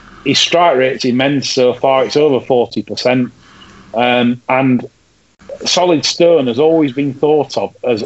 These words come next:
as a real potentially top-class animal. And the fact that last season, when Sir Michael, with his problems with his wife obviously passing away,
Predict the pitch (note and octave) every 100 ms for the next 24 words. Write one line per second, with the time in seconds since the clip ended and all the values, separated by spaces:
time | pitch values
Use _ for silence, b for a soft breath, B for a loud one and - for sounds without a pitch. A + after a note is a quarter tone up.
0 | - A#2+ A2+ A#2 C3+ C#3 C3 - - C3+
1 | B2 C3 A2 C3 B2+ - A2+ C3+ C3+ A#2
2 | - B B B - C3 C3+ C3+ C3+ C3+
3 | F#3+ F3 C#3+ C#3+ C#3+ D#3+ - D#3 D3 A#2+
4 | A2+ A#2+ C3+ - B2+ B2 A#2+ A#2+ - -
5 | C3 C3+ C3 B2 B2+ A#2 B2+ B2+ A#2 -
6 | C#3+ B2 A#2+ A#2 G#2 A2+ A2 A2 B2+ B2+
7 | A#2 B2 A#2+ A#2 - A2+ B2+ A#2+ B2 A#2
8 | A#2 B2 B2